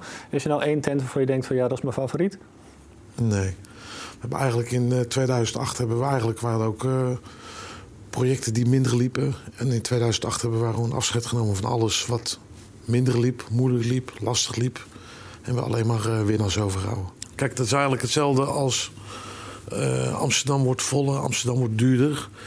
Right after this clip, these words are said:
Speaker 2: Eh, dat er natuurlijk heel veel, eh, eh, commotie is over dat het, eh, duurder is geworden. Nou ja, de vastgoedprijs in Amsterdam, eh, ruim twintig procent gestegen in een jaar tijd. Ja,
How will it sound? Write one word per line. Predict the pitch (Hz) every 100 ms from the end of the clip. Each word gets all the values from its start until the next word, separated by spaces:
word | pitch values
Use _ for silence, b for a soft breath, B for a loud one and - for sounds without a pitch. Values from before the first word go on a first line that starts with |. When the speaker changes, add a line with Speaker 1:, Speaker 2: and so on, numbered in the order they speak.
| B B B
Speaker 2:
Eh, | 131 143
dat | 127 -
er |
natuurlijk | 127 123 -
heel | 120 135
veel, | 120 123 117 -
eh, | 127 123 120 - 131 123
eh, | 113
commotie | 120 135 123 131
is | 117
over | 131 120
dat | 120 117
het, | 117 -
eh, | 123 123
duurder | 117 127 117
is | 120
geworden. | - 117 123 113 113
Nou | 107
ja, | 110
de | - -
vastgoedprijs | 123 - 107 123 120 104
in |
Amsterdam, | 120 104 120 120 107 B B B B B -
eh, | 123 -
ruim | 113 127 117
twintig | 127 117
procent | - - 117
gestegen | - 127 127
in | 117
een | 110
jaar | 107 107
tijd. | 104 123 - - B B B B
Ja, | -